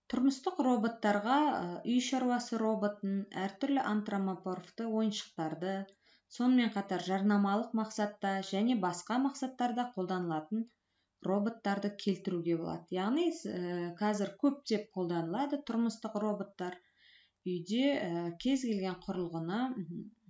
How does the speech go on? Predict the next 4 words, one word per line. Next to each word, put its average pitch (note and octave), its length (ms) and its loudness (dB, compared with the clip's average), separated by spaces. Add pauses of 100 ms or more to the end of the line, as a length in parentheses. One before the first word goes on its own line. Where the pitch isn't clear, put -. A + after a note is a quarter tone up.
автоматтандырылған F#3+ 1120 0 (180)
түрде E3+ 460 -4 (680)
қолдануға F3+ 520 -2
болады. D#3+ 480 -6